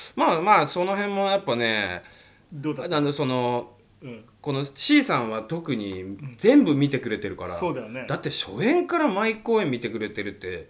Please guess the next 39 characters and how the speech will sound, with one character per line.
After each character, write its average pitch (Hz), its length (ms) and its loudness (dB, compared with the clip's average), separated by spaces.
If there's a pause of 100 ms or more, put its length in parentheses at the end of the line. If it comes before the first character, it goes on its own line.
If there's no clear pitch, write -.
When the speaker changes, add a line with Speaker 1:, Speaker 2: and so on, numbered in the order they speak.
(160)
Speaker 2:
う - 20 -18
ん。 110 160 -18 (340)
Speaker 1:
多 247 140 0
分、 123 300 -2 (100)
ほ 202 140 0
ん 240 120 -4
と 233 160 2
一、 220 760 -4
一 160 240 -8
回 208 220 -4
目、 202 80 -2
二 180 120 0
回 180 140 -2
目、 175 100 -2
三 160 240 -4
回 147 160 0
目、 131 140 -4 (200)
特 - 300 -6
に 151 100 -2
こ 165 120 -6
の 165 80 -4
三 214 320 -2
回 226 160 -2
目 208 120 -2
が、 156 420 -6
Speaker 2:
う 143 40 -14
ん。 120 160 -12 (420)
Speaker 1:
一 165 440 -4
番 233 580 0 (100)
こ 151 120 -4
う - 20 -2
変 175 300 0
化 123 120 -2
し - 100 -6
た 110 120 -6
と 110 80 -10
い 104 80 -6
う 95 120 -6
か。 76 260 -10